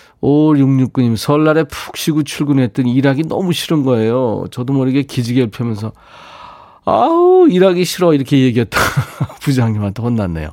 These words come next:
아무래도 첫날부터 지대로 찍혔네요. 누구나 다 공감하죠. 네. 자, 안현실 씨가 "오우, 쉐키라." 그랬는데 <laughs> 저희 가끔 그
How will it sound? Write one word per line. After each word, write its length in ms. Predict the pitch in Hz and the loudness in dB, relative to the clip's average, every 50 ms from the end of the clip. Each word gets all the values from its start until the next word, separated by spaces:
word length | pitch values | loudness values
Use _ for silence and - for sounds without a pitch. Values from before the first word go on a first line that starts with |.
| - - - - - - - - - - | -16 -20 -20 -20 -20 -20 -20 -20 -16 -8
아무래도 400 | - 107 107 107 107 107 104 120 | -6 -4 -2 -2 -2 -2 -2 -4
첫날부터 560 | 120 - - 156 151 143 131 127 117 - - 127 | -6 -6 -4 -2 -2 0 0 -2 -4 -6 -8 -8
지대로 440 | 117 - - - 117 117 101 98 107 | -8 -8 -12 -8 -6 -4 -4 -4 -4
찍혔네요. 760 | - - 131 - - 135 127 123 123 113 101 85 85 95 - _ - - - - - - - _ _ - - _ _ - | -8 -10 -12 -8 -6 -6 -4 -4 -4 -6 -6 -6 -8 -10 -14 _ -20 -20 -20 -20 -20 -20 -20 _ _ -20 -20 _ _ -10
누구나 280 | 110 87 90 95 98 | -8 -4 -2 -2 -2
다 120 | 95 107 107 | -2 -2 -4
공감하죠. 920 | 104 - 104 98 92 95 92 101 110 110 123 135 127 92 82 80 98 98 90 - | -4 -4 -4 -4 -2 -2 -2 -2 -4 -4 -2 -2 -2 -2 -2 -2 -4 -6 -8 -8
네. 220 | 95 87 80 78 78 73 73 - - - - - - _ _ _ _ _ _ _ _ - - _ _ _ _ _ - - - - - - - - - - - - - - - - - - - - - - - - - _ _ _ _ | -8 -8 -8 -8 -12 -14 -18 -20 -20 -20 -20 -20 -20 _ _ _ _ _ _ _ _ -20 -20 _ _ _ _ _ -16 -16 -16 -18 -20 -20 -20 -20 -20 -20 -20 -20 -20 -20 -20 -20 -20 -20 -20 -20 -20 -20 -20 -20 -20 _ _ _ _
자, 380 | - - - 143 135 127 120 123 - | -10 -4 -2 0 0 0 -2 -4 -4
안현실 640 | - 135 135 151 170 196 208 208 208 170 165 190 180 | -4 -2 0 2 2 4 4 4 2 2 0 -2 -4
씨가 360 | - - - 180 190 185 - | -4 -4 -2 0 0 2 2
"오우, 440 | - 160 185 220 285 294 320 302 269 | 2 2 4 4 4 4 4 4 2
쉐키라." 680 | - - - 165 165 156 - 165 165 156 123 101 98 101 | 0 -2 -2 -2 -2 0 0 0 2 2 2 0 -2 -4
그랬는데 500 | 107 104 104 98 107 107 127 156 139 - - 85 - - - - - - - - - | -6 -8 -6 -4 -4 -2 -2 -2 -2 -4 -6 -10 -12 -12 -10 -10 -10 -10 -10 -14 -18
<laughs> 540 | - - _ _ _ _ _ _ - - - | -18 -20 _ _ _ _ _ _ -20 -20 -10
저희 280 | - - 135 135 123 - | -4 -2 -2 -2 -2 -4
가끔 480 | - - - 120 117 - - 127 120 110 | -8 -8 -6 -6 -6 -4 -4 -4 -4 -2
그 220 | 104 110 104 101 | -4 -4 -4 -6